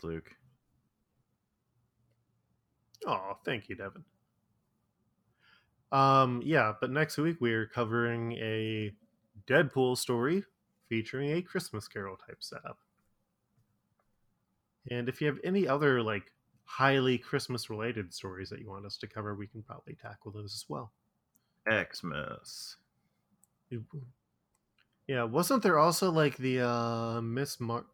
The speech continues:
Speaker 2: the, uh, Captain Marvel
Speaker 1: There
Speaker 2: one that
Speaker 1: was.
Speaker 2: was like that? Yeah, was that an actual alternate universe,
Speaker 1: Um, I
Speaker 2: or
Speaker 1: don't remember fully.
Speaker 2: Yeah,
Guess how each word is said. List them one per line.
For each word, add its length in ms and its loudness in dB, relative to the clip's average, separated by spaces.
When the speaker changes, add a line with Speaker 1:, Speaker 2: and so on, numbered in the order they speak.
Speaker 2:
the, 320 0
uh, 160 2
Captain 400 -6
Marvel 240 -2
Speaker 1:
There 120 6
Speaker 2:
one 120 6
that 60 6
Speaker 1:
was. 80 0
Speaker 2:
was 60 -6
like 160 -6
that? 180 -6
Yeah, 200 2
was 220 -2
that 140 2
an 100 -4
actual 340 -2
alternate 380 -6
universe, 420 -2
Speaker 1:
Um, 180 0
I 60 2
Speaker 2:
or 40 2
Speaker 1:
don't 180 -2
remember 960 -2
fully. 760 -4
Speaker 2:
Yeah, 200 0